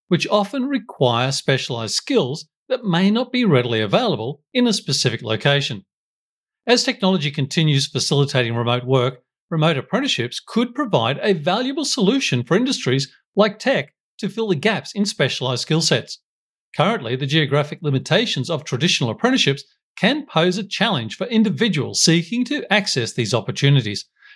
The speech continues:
especially if they don't live in or near a tech hub city. By allowing remote apprenticeships, companies can efficiently train aspiring professionals from anywhere, broadening the pool of qualified candidates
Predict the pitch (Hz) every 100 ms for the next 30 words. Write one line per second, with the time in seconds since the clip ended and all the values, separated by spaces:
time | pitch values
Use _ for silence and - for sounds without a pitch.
0 | - - - 285 - 113 110 123 110 165
1 | 196 220 214 139 262 247 139 - 254 202
2 | 123 120 - 226 220 123 - 117 98 -
3 | 139 110 - _ _ _ _ _ _ 127
4 | 113 117 120 127 123 120 123 120 120 151
5 | 180 143 120 - - _ - 185 190 135
6 | - 156 139 - 214 - 135 147 - 156
7 | 226 247 - 147 135 131 123 131 - 226
8 | 196 - 143 143 190 190 226 226 147 120
9 | - _ _ _ _ 180 277 311 196 151
10 | 240 247 185 - - 151 147 123 117 -
11 | 196 233 254 294 -